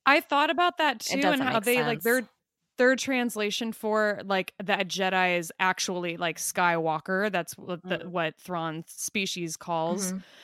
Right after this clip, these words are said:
Speaker 1: the Jedi and people who have Force capabilities. But I think that might be too esoteric of a reference to,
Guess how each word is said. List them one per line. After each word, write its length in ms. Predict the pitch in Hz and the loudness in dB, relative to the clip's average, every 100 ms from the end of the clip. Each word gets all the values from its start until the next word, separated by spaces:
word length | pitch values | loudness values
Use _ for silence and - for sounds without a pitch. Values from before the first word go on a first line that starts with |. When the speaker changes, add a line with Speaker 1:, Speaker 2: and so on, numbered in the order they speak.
| - - | -18 -6
Speaker 1:
the 100 | 254 | -2
Jedi 500 | 247 254 269 269 285 | 2 2 2 2 2
and 160 | - 214 | 0 -2
people 260 | 202 202 196 | -4 -6 -2
who 100 | 196 | 0
have 180 | 185 | -2
Force 400 | - 180 190 - | -4 -6 -4 -6
capabilities. 800 | - 220 220 240 254 262 269 269 - - - | -6 -8 -4 -2 0 0 -2 -4 -10 -12 2
But 120 | 247 | 4
I 80 | 254 | 4
think 340 | - 262 214 | 2 0 0
that 140 | 254 | -2
might 200 | 285 311 | 2 2
be 160 | 320 285 | 2 -2
too 540 | - - 254 240 202 180 - | -2 0 0 0 -2 -6 0
esoteric 580 | 240 240 202 208 190 185 | 2 2 -2 2 0 2
of 60 | 185 | 0
a 80 | |
reference 720 | 185 170 160 170 147 123 - - - | 2 0 0 -4 -4 -6 -12 -12 -6
to, 200 | 208 | -4